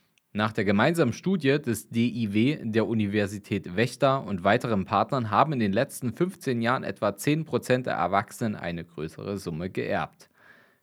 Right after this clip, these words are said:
Verglichen mit dem Jahr zweitausendeins ist die Durchschnittssumme pro Person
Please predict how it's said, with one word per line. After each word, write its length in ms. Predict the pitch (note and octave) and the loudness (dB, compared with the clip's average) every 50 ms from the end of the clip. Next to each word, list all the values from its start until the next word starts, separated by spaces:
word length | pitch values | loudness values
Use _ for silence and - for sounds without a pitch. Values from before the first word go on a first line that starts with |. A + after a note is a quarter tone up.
| _ - | _ -8
Verglichen 720 | - F#2+ - - C#3+ F3 G3+ G3 - D3+ G#2+ E2+ - - _ _ _ _ _ - | -8 -6 -2 0 0 0 0 0 -2 -4 -4 -4 -6 -10 _ _ _ _ _ -6
mit 200 | G2+ G#2 G#2 - | -4 -2 -2 0
dem 160 | G#2 G2 F#2+ | 0 0 2
Jahr 260 | G2 A2+ B2+ D#3 D3 | 2 2 2 2 0
zweitausendeins 1000 | - - - G#2+ F#2+ - G#2 F#2+ F#2+ F2+ F#2 - - - C#3+ E3 C3 - - - | -2 -2 0 0 0 0 0 -2 -2 -2 -4 -6 -4 -4 -2 -2 -4 -6 -8 -10
ist 220 | - A#2 - - | -12 -12 -12 -10
die 100 | G#2+ F#2+ | -10 -8
Durchschnittssumme 760 | G#2 A#2 D3 E3 D#3 - - C#3 - - - C#3 B2+ B2 A#2 | -6 -6 -6 -6 -6 -6 -8 -8 -8 -6 -6 -4 -2 -2 -2
pro 240 | A2+ - - - F#2+ | -4 -6 -8 -10 -8
Person 560 | - F#2+ F2+ E2+ - G2 G#2 B2+ D#3 E3 - | -6 -4 -4 -2 0 0 0 0 0 -4 -8